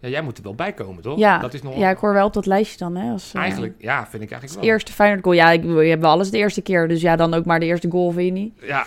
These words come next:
Speaker 1: ja, en ook de
Speaker 2: Ja.
Speaker 1: eerste gemiste penalty.
Speaker 2: Ja,
Speaker 1: Dat ze
Speaker 2: oh
Speaker 1: daar
Speaker 2: ja,
Speaker 1: ook,
Speaker 2: oh,
Speaker 1: ook, ook
Speaker 2: shit.
Speaker 1: dat, ook, ja,
Speaker 2: In de
Speaker 1: ook.
Speaker 2: klassieker, ja, ja, ja,
Speaker 1: Ja, ja,
Speaker 2: ja,
Speaker 1: die moeten
Speaker 2: ja.
Speaker 1: dan ook
Speaker 2: Joh,
Speaker 1: tegen, eh, nee,
Speaker 2: ja.
Speaker 1: oké, oké. Ehm,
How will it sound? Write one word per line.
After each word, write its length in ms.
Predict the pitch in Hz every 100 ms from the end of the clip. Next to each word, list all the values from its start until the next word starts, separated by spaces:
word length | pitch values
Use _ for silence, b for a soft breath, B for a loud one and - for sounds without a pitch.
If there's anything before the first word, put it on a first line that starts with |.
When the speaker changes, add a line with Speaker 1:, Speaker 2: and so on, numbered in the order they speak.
| -
Speaker 1:
ja, 120 | 139
en 60 | 120
ook 40 | 202
de 40 |
Speaker 2:
Ja. 40 | 185
Speaker 1:
eerste 220 | 175 139
gemiste 300 | - 135 113
penalty. 300 | 139 151 120 214
Speaker 2:
Ja, 80 | 220
Speaker 1:
Dat 80 |
ze 60 | 226
Speaker 2:
oh 60 | 240
Speaker 1:
daar 100 | 233
Speaker 2:
ja, 100 | 214
Speaker 1:
ook, 160 | 262
Speaker 2:
oh, 60 | -
Speaker 1:
ook, 80 | 233
ook 80 | 226
Speaker 2:
shit. 220 | 160 -
Speaker 1:
dat, 180 | 165 151
ook, 180 | 170 185
ja, 200 | 147 165
Speaker 2:
In 60 | 165
de 60 |
Speaker 1:
ook. 60 | 180
Speaker 2:
klassieker, 680 | 262 247 277 - 262 247 247
ja, 160 | 233
ja, 80 | 214
ja, 100 | 202
Speaker 1:
Ja, 240 | 190 170 -
ja, 120 | 147
Speaker 2:
ja, 60 |
Speaker 1:
die 80 | 165
moeten 200 | 151 156
Speaker 2:
ja. 100 | 156
Speaker 1:
dan 100 | -
ook 60 | -
Speaker 2:
Joh, 80 | 185
Speaker 1:
tegen, 600 | 123 - 117 113 110 104
eh, 100 | -
nee, 100 | 120
Speaker 2:
ja. 140 | 117
Speaker 1:
oké, 300 | 120 120 101 101
oké. 340 | 117 123 98 - B B B B B B -
Ehm, 320 | 185 196